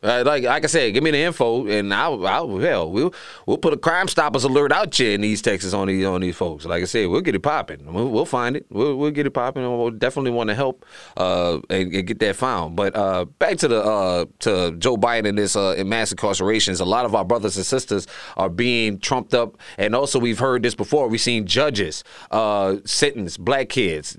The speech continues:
to in-, indiscriminate sentences and getting kickbacks from these privately owned prisons for that. You had a judge already get sentenced to, like, decades in prison for that kind of stuff. So this could be a first step in ending ma-, mass incarceration in the United States, because you got a lot of folks that's just sitting in jail now for nonviolent crimes,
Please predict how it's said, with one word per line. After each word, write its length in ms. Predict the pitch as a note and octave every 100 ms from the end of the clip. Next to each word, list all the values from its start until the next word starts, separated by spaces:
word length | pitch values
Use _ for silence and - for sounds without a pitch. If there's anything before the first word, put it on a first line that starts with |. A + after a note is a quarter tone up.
| -
to 220 | A2+ G#2
in-, 140 | B2+ G2+ G#2+
indiscriminate 640 | B2+ A#2 A#2 C3+ A#2+ A2+
sentences 440 | - C#3 A#2+ A2+
and 80 | A2+
getting 200 | G#2 A2+
kickbacks 500 | G2+ D#3+ - A#2 A2+
from 120 | - A#2
these 160 | A2
privately 480 | - B2+ A2+ G#2+ G#2+
owned 240 | G#2 G2+
prisons 400 | - D#3 A2 G2+
for 180 | - D#3+
that. 220 | A#2 E2+ - - -
You 120 | G#2
had 140 | B2+
a 40 | A2+
judge 320 | B2 C3+ A#2
already 300 | B2+ C3 C3
get 160 | A#2+
sentenced 140 | - D3+ C#3 -
to, 80 |
like, 320 | G#2 A2 G#2+ F2+
decades 400 | C#3+ C#3+ C3 A#2
in 120 | A2+
prison 260 | D#3 C#3+
for 100 | C3
that 160 | A#2+ G#2+
kind 180 | A#2 G2+
of 40 |
stuff. 300 | F#2+ G2 D#2 - - -
So 540 | - A#2+ G#2+ G2 F#2 E2+
this 180 | F#2 D3
could 220 | - E3
be 120 | C#3
a 60 | C3+
first 300 | - C#3 B2+
step 300 | - C#3 -
in 160 | C3+ C3 -
ending 300 | C#3 B2+ B2
ma-, 200 | B2+ B2+
mass 340 | A#2+ B2+ A#2+ A2+
incarceration 640 | G#2+ C3 G#2 A#2 A#2+ A#2
in 80 | A2
the 80 | A2
United 360 | G#2+ A2 G#2
States, 260 | G#2 C#3+ G2
because 320 | G2+ A#2 G2
you 80 | A2+
got 140 | A#2+
a 40 | G#2+
lot 200 | G#2+ A#2+
of 60 |
folks 240 | B2 D3 B2+
that's 160 | A2+
just 160 | G2+ G2+
sitting 200 | B2 B2
in 120 | C3
jail 260 | G#2+ C3 B2+
now 240 | C3 B2
for 100 | A2+
nonviolent 640 | G#2 A2+ B2+ A#2 B2 B2 B2
crimes, 540 | C#3+ C3 G#2+ G2 G#2+